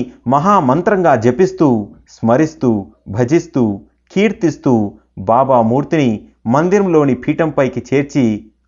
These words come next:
అర్చించుకున్నారు. సర్వాంతర్యామిని తమ హృదయాలలోని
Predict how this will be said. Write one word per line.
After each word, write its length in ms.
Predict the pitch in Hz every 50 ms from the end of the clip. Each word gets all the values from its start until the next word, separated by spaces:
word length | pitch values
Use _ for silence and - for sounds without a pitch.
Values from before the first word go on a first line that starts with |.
| _ _ -
అర్చించుకున్నారు. 880 | 110 107 - - 160 151 143 - 131 - 123 117 117 110 107 104 98 95 - - _ _ _ _ _ _ _ _ _ _ _ _ _
సర్వాంతర్యామిని 1080 | - - 120 117 117 120 131 147 160 156 - 151 139 135 135 135 151 180 202 196 160 127 - - - _ -
తమ 160 | 165 175 180
హృదయాలలోని 920 | 160 135 135 127 143 160 165 180 202 226 226 220 190 180 165 156 143 131